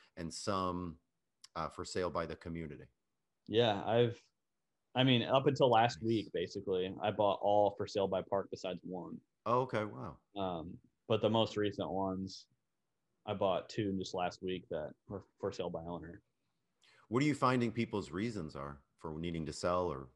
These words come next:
Speaker 1: sell quickly?
Speaker 2: Um, usually it's they just buy another place and they don't wanna pay two bills.
Speaker 1: Have they been selling for long when you, when you find them or they find you?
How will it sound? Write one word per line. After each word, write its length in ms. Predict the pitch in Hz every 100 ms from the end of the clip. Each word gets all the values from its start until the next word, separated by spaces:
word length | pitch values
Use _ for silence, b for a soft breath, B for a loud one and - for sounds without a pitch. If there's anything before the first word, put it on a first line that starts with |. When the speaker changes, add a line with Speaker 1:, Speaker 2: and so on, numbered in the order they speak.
| _ _ _ _
Speaker 1:
sell 180 | - 80
quickly? 360 | - 98 80 69 _ _ _
Speaker 2:
Um, 520 | 120 143 165 170 170 - _ _ _ _ _ _ _ _ _ -
usually 300 | 147 175 139
it's 100 | 123
they 120 | 117
just 200 | 113 104
buy 160 | 95 104
another 260 | 107 98
place 400 | 87 95 101 -
and 100 | 101
they 80 | 95
don't 120 | 92
wanna 140 | 92 90
pay 440 | 95 95 92 85 - - _ _ _ _ _
two 140 | - 90
bills. 520 | 90 90 90 - - _ _ _ _ _ _ _ - B B B
Speaker 1:
Have 260 | - 123 104
they 160 | 131
been 200 | 123 127
selling 500 | 120 - 117 117 117
for 240 | 113 - 101
long 560 | 87 90 92 101 104
when 180 | 92 90
you, 320 | 92 95 92 95
when 180 | 95 90
you 160 | 92
find 380 | 87 - 87 90
them 260 | 98 110 104
or 100 | 90
they 160 | 80 82
find 320 | - 85 80
you? 300 | 82 101